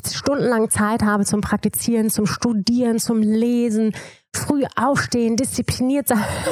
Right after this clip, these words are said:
<laughs> meine Morgenroutinen abarbeiten, so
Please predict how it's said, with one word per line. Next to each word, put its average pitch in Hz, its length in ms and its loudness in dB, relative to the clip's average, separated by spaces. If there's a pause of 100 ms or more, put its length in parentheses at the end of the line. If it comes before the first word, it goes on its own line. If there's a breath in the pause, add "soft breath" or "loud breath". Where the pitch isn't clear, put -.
(200)
<laughs> - 480 -6
meine 254 220 0
Morgenroutinen 262 1000 0
abarbeiten, 233 600 0 (440 loud breath)
so 233 200 0